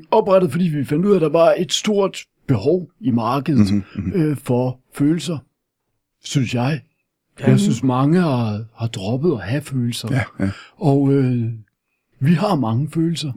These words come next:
Speaker 2: I har mange følelser.
Speaker 1: Ja.
Speaker 2: Ja.
Speaker 1: Så vi, øh, vi tænkte, dem kan vi godt sælge ud af, havde vi nær sagt.
Speaker 2: Ja, men hvordan
Speaker 1: <laughs> Og
Speaker 2: får
Speaker 1: det
Speaker 2: det?
Speaker 1: gjorde vi så.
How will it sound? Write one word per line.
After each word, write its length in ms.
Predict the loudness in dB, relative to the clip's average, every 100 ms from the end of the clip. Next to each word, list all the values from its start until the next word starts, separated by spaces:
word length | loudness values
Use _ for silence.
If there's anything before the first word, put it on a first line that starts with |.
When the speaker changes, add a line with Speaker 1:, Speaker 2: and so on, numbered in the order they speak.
| -2
Speaker 2:
I 40 |
har 80 | 0
mange 320 | 2 2 0
følelser. 280 | -2 -2 0
Speaker 1:
Ja. 380 | -2 -4 -12 -8
Speaker 2:
Ja. 60 | -8
Speaker 1:
Så 140 | 0 0
vi, 300 | 2 2 2
øh, 260 | 2 0
vi 60 | -2
tænkte, 420 | 0 0 -2 _ -2
dem 180 | -2 0
kan 180 | -2
vi 80 | -2
godt 360 | 0 -2 -2 -12 _ _ -16 -16 -18 _
sælge 380 | -12 -2 2 4
ud 180 | 6 4
af, 200 | 4 2
havde 120 | 0 0
vi 80 | 0
nær 160 | -2
sagt. 320 | 0 -2 -2 -6 -8 0
Speaker 2:
Ja, 120 | 0
men 120 | 2
hvordan 120 | 0 0
Speaker 1:
<laughs> 20 |
Og 40 |
Speaker 2:
får 100 | 2
Speaker 1:
det 100 | 4
Speaker 2:
det? 60 | 4
Speaker 1:
gjorde 120 | 2
vi 60 | 0
så. 180 | -4